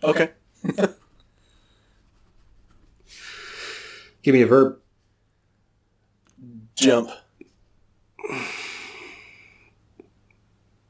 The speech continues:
Speaker 2: Do something nasty. Let's make this good.
Speaker 1: Thrust.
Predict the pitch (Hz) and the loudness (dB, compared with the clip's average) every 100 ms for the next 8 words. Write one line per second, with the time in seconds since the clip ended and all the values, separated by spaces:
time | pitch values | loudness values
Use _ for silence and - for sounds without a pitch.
0 | _ _ - - - 131 120 120 120 113 | _ _ -20 -12 -4 -2 -2 -4 -8 -8
1 | - - - _ _ _ _ _ _ _ | -10 -14 -18 _ _ _ _ _ _ _
2 | _ _ _ - 123 - 123 - 107 - | _ _ _ -10 -8 -8 -10 -8 -10 -10
3 | - 131 110 - - | 0 0 2 -2 -8